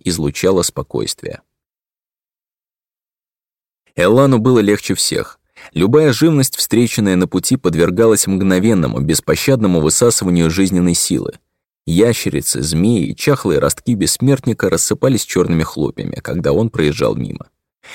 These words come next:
Это хорошо поддерживало силы юноши. Не хотелось ни есть, ни пить. Не кружилась голова и не ощущалась усталость. Атор усмехнулся про себя. Юлий был бы против. Он говорил,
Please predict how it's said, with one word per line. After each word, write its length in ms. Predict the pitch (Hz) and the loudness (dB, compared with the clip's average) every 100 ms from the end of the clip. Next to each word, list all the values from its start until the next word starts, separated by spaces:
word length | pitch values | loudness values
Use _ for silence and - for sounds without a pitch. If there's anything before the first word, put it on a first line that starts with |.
| - | -4
Это 220 | - 131 | 0 0
хорошо 380 | 139 131 120 131 | 0 0 0 0
поддерживало 640 | - 117 123 120 107 110 107 | -2 -2 0 0 2 2 2
силы 300 | - 117 107 | 0 2 2
юноши. 520 | 120 110 - - - _ _ | 0 -2 -6 -10 -14 _ _
Не 160 | - 80 | -4 -2
хотелось 540 | - - 110 98 - | -2 0 2 0 0
ни 80 | 110 | 2
есть, 440 | 117 90 - - _ | 2 0 -2 -8 _
ни 180 | 76 82 | -4 -2
пить. 380 | 82 - - - _ _ _ - | -2 -8 -10 -12 _ _ _ -12
Не 140 | - 85 | -4 -2
кружилась 460 | - 135 170 135 | 0 2 4 2
голова 400 | 98 98 101 139 | 2 2 4 2
и 100 | 104 | 2
не 120 | 62 62 | 0 -2
ощущалась 580 | - 76 123 110 - | -4 -2 0 2 0
усталость. 640 | - - 65 - - - - _ _ _ _ - | -4 -2 -2 -2 -6 -10 -16 _ _ _ _ -8
Атор 300 | 76 - 71 | -6 -4 -4
усмехнулся 600 | - 71 - 110 90 - | -4 -6 -4 -4 -4 -8
про 140 | - | -8
себя. 360 | - - - - _ _ _ _ | -8 -6 -10 -12 _ _ _ _
Юлий 380 | 73 78 76 98 | -4 -2 0 0
был 240 | 113 78 | 0 0
бы 120 | 69 76 | 0 -4
против. 500 | - - - - - _ _ _ - - | -4 -6 -8 -14 -20 _ _ _ -20 -6
Он 220 | - 117 | 0 2
говорил, 480 | 113 110 110 127 - | 4 4 4 2 0